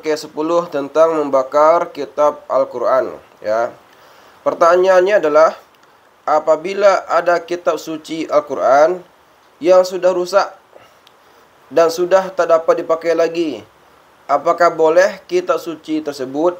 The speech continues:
kita bakar? Jawapan, untuk kemaslahatan, boleh membakar kitab suci mushaf Al-Quran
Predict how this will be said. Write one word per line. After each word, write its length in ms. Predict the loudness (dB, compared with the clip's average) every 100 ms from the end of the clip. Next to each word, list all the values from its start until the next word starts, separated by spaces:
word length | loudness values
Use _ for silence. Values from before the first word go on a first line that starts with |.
| -16
kita 320 | -12 -8 -2 0
bakar? 480 | 0 0 0 0 -6 _ _ _ _ _ _ _ _ _ _ _ _ _ _
Jawapan, 720 | 0 4 4 2 2 2 0 -8 _ _ _ _ _ _ _ -6
untuk 480 | -2 -2 0 -2 2
kemaslahatan, 1120 | 2 4 2 2 0 2 2 2 4 4 0 -10 _ _ _
boleh 400 | 0 4 4 4
membakar 640 | 2 0 -2 -2 2 2 2
kitab 320 | -8 -6 -6
suci 400 | -6 -14 -8 -8
mushaf 560 | -6 -8 2 2 2 -4
Al-Quran 640 | -2 -2 -4 0 2 2